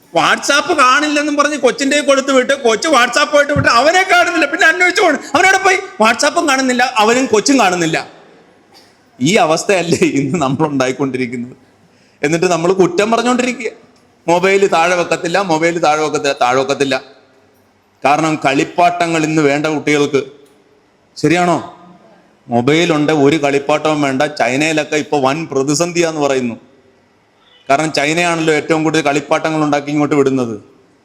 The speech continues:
ആർക്കും കളിപ്പാട്ടം വേണ്ട, അതുകൊണ്ട് ചൈന എന്ത് ചെയ്തു? കളിപ്പാട്ടം പോലെ മൊബൈൽ ഇറക്കാൻ തുടങ്ങി. എങ്ങനുണ്ട്?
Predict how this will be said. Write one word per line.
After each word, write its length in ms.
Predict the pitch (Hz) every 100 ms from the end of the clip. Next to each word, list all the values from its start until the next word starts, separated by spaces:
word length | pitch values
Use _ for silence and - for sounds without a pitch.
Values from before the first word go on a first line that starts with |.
| 117
ആർക്കും 380 | 139 151 165
കളിപ്പാട്ടം 540 | 151 160 160 165 165 165
വേണ്ട, 200 | 147 131 127 - - -
അതുകൊണ്ട് 360 | 131 156 160 151
ചൈന 280 | 139 160
എന്ത് 200 | 180 165
ചെയ്തു? 380 | 160 156 147 170 - - _ _ _
കളിപ്പാട്ടം 560 | 135 151 170 180 170 160
പോലെ 200 | 151 170
മൊബൈൽ 340 | 160 147 156
ഇറക്കാൻ 300 | 143 143 147
തുടങ്ങി. 300 | 135 135 135 - -
എങ്ങനുണ്ട്? 440 | 180 214 208 214